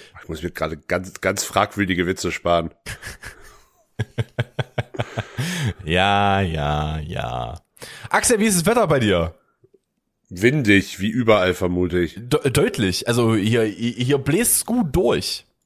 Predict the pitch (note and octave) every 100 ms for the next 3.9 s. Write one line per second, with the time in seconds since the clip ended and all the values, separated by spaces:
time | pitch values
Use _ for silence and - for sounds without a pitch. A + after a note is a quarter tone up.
0 | _ _ _ _ _ _ _ - B2+ A3+
1 | - G#3+ A3 - G3+ C#3+ E3 F3+ F#2+ F#2
2 | - - - - F2+ E2+ E2+ E2 E2+ D#2
3 | - _ _ _ _ _ _ - A#2